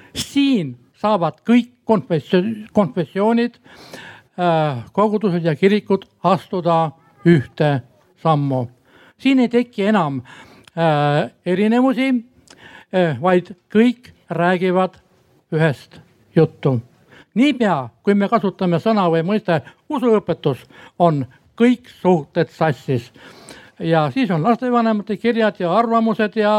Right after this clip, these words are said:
noh, olgu, jätame need sinna paika. Täna katsume siis leida lahendusi. Äh, punase joonena lu-, lubage, ma seda,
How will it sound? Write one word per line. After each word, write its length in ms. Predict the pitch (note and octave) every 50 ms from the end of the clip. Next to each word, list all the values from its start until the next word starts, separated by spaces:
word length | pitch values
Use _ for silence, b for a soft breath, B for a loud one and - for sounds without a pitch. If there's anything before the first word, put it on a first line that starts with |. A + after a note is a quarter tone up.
| G#3 G3+ G3+ G3+ G3+ G3+ G3+
noh, 640 | G3 G3+ G#3 G#3 G3+ F#3 F#3 F#3 G3+ A3+ A3+ - - A#3+
olgu, 340 | A3 G3+ F#3 E3+ D3 D3
jätame 420 | D3 F3 G3+ - - G#3 G3 G3 F#3+
need 220 | F#3 F3+ F3 F3
sinna 280 | - A3+ G#3+ F#3+ F#3 F3
paika. 460 | F3+ F#3 F3 F3 - - F3 D#3+ C#3+ B B B B B B B B B B _ - E3+
Täna 240 | - F3+ F3 F3 E3
katsume 580 | D#3+ F3+ E3 - - F#3 E3 E3 E3 E3 D#3+ C#3
siis 200 | D#3 F3 - -
leida 360 | F3+ F3 E3+ D#3 E3+ D#3+ E3 F3 D3 B2 - F#3
lahendusi. 540 | E3 E3+ D#3+ D#3 D3+ D3 C#3 D3 A#2 D3 C3+ C3+ B2 B B B B B B B B B _ -
Äh, 520 | F3 E3+ D#3+ E3 F3 F3 E3+ E3 D#3 A2+ G#2+ B B B D#3 C3+ A#2+ B B B C#4+ A3 A3 A3 G#3 G#3 - - _
punase 340 | - C4+ C4 G#3 D#3+ F3+ F3+
joonena 460 | G3 A#3 A3+ G#3 F#3+ F3+ E3+ E3 E3 D3+ B2 - _ _
lu-, 440 | - G3 G3+ A3 G#3+ F3 D3+ E3 F3+ E3
lubage, 340 | F3 F#3 F3+ F3+ F3 D#3+ E3+
ma 140 | E3 E3 D#3+
seda, 280 | D#3 F3 D#3+ E3 D#3